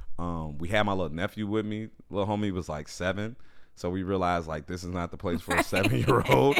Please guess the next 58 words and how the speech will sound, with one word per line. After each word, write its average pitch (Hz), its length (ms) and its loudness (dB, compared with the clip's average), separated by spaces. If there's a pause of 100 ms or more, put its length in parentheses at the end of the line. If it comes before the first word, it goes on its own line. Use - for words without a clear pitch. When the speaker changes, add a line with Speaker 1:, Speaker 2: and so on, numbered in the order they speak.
(560)
Speaker 1:
And 123 160 4
this 147 160 2
is, 135 120 -2
this 113 260 0
is 135 120 -4
before 120 340 2
Black 101 240 2
Friday 101 340 0
was, 90 160 -4
like, 80 200 -2
on 82 440 -6
Thanksgiving, 95 800 -4
fucking 90 340 -4
up 85 80 -4
people - 220 -2
Speaker 2:
Right. 85 80 -4
Speaker 1:
dinners. 95 320 -2
This 95 160 -6
was, 85 180 -4
like, 80 160 0
Speaker 2:
Right. - 200 -2
Speaker 1:
when 95 200 -2
it 95 60 0
was 82 160 -4
really 87 340 -2 (340)
twelve 95 280 0
o'clock 87 480 -2 (320)
that 87 340 0
night. 92 360 0
Speaker 2:
Right. - 100 -14
Speaker 1:
We - 160 -6
out 185 180 4
Speaker 2:
Yeah, - 220 2
Speaker 1:
here. - 80 -4
Speaker 2:
I 190 60 -4
mean, 196 240 -4
I'm, 165 160 -4 (100)
you 175 120 -10
know, 196 80 -8
I'm 175 180 -6
in 151 100 -6
retail. 135 300 -6
I've 151 100 -6
been 143 120 -4
in 139 60 -4
retail 135 340 -4
for 143 120 -4
ten 139 240 -6
years, 139 340 -6
so 127 400 -4 (100)
it, - 180 -8 (240)
I 156 120 -4
can 151 180 -6
definitely 143 480 -6
see 139 260 -8
the 123 140 -8
shift 92 540 -6
Speaker 1:
Yeah. 82 300 0